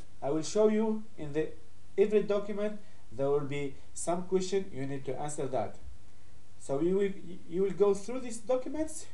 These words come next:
you read some, uh, picture, uh, you will, you will read bo-, more about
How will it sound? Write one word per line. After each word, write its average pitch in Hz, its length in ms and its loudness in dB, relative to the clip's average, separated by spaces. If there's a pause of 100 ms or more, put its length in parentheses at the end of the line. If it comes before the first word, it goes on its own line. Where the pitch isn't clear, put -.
(140)
you 135 120 -2
read 190 280 2 (680)
some, 139 360 0 (460)
uh, 127 160 0 (120)
picture, 208 480 2 (4000)
uh, 131 420 0 (220)
you 139 120 -2
will, 156 220 2 (200)
you 151 140 4
will 160 180 6
read 160 300 8
bo-, 170 320 6
more 190 200 6
about 165 420 10